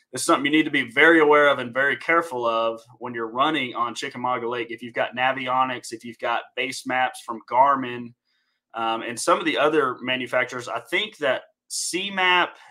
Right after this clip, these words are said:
and Lake Master, if I remember correctly, are the only ones that let you do a water level offset, and maybe some of the, uh, higher level, like, the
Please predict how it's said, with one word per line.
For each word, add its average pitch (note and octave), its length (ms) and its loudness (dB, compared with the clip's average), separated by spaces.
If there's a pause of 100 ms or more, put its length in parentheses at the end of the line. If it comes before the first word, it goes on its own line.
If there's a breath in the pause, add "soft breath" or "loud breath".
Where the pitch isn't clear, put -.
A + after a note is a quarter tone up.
(120 loud breath)
and B2 500 -4
Lake B2+ 340 -2
Master, A#2 600 -6
if A2+ 160 -8
I A#2+ 80 0
remember A#2+ 420 -4
correctly, A#2+ 420 -6
are A#2 100 0
the A#2+ 80 -4
only B2+ 200 -4
ones B2 160 -6
that F2 180 -10
let A#2+ 240 -8
you A#2 160 -14
do A#2+ 140 -4
a A2 120 -4
water A#2+ 280 0
level A#2 340 -4
offset, B2 640 -4
and A#2 100 -8
maybe B2 240 -4
some B2+ 280 -4
of A#2 120 -4
the, A2+ 200 -4
uh, G#2+ 100 -4
higher C3 460 2
level, A#2 440 0
like, A2 180 -8
the - 80 -20